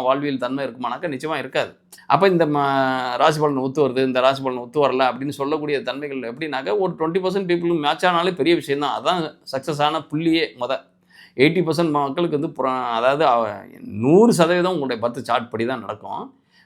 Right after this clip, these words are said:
But கோச்சாரம் அப்படின்றப்போ உங்களுடைய உளவியல் சார்ந்த தன்மையில மேட்ச் ஆகி போறதுன்றது ட்வென்டி பர்சன்ட் மேட்ச் ஆகும். அப்படின்றப்ப போற more or less என்னென்ன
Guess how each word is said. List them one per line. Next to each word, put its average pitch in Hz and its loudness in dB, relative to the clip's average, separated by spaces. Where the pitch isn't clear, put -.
But 123 0
கோச்சாரம் 208 2
அப்படின்றப்போ 143 -4
உங்களுடைய 139 0
உளவியல் 202 2
சார்ந்த 180 -2
தன்மையில 143 -6
மேட்ச் 156 -2
ஆகி 160 0
போறதுன்றது 131 -6
ட்வென்டி 139 -2
பர்சன்ட் 131 0
மேட்ச் 113 -6
ஆகும். 87 -10
அப்படின்றப்ப 156 0
போற 202 6
more 170 4
or 170 4
less 143 -6
என்னென்ன 214 2